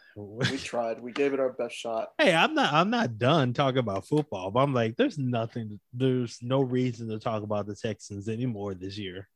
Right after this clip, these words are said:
Speaker 1: Well, I mean, we, we tried giving it a, a shot at a weekly football show, and
Speaker 2: Mm-hmm.
Speaker 1: when your
Speaker 2: Hey,
Speaker 1: team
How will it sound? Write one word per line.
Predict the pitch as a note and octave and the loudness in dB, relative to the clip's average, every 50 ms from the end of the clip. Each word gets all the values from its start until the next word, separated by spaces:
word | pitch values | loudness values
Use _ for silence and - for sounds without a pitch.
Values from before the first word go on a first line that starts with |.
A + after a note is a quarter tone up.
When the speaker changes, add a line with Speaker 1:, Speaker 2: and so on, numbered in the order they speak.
| _ _ | _ _
Speaker 1:
Well, | E3+ D#3+ E3 E3 | 4 8 10 10
I | D#3+ | 10
mean, | D#3+ F3 E3 D#3+ | 8 6 2 0
we, | D#3+ D#3+ D3 - | 0 -2 -4 -2
we | D3+ D#3 E3 | -2 -2 -2
tried | E3 - - D#3+ D3+ D3 C#3 | 0 0 2 4 4 4 4
giving | - D#3 C#3+ C#3 C#3 C3+ | 2 0 0 0 0 0
it | C3 A2+ | 0 0
a, | A2+ A2 G#2 - | 2 0 0 -2
a | - A2+ | -4 -6
shot | - - A#2 A2 G#2+ A2 | -2 0 2 2 2 2
at | G#2 G2 - _ _ _ _ _ _ _ _ _ _ - | 0 -2 -6 _ _ _ _ _ _ _ _ _ _ -4
a | A#2+ | -4
weekly | A2+ B2 C#3 C3+ C3+ - B2+ A#2+ | -2 0 -2 -4 -2 -6 -10 -10
football | - - B2 A2 - G#2+ A2 A2+ | -8 -8 -8 -6 -4 -6 -6 -6
show, | - - A#2 A2+ G#2 G2+ G#2+ G#2+ | -6 -8 -8 -6 -6 -6 -6 -6
and | A2 G#2+ G#2+ G#2 | -6 -6 -8 -8
Speaker 2:
Mm-hmm. | A2 A2 A2 - _ _ _ _ _ _ _ _ _ _ - - - | -10 -12 -14 -16 _ _ _ _ _ _ _ _ _ _ -20 -12 -2
Speaker 1:
when | - E3 D3 C3+ D3 | 0 2 4 4 4
your | D3 C#3 | 2 0
Speaker 2:
Hey, | C3+ | 0
Speaker 1:
team | - F3 F3 D#3+ D#3+ D#3 | 0 0 2 2 0 0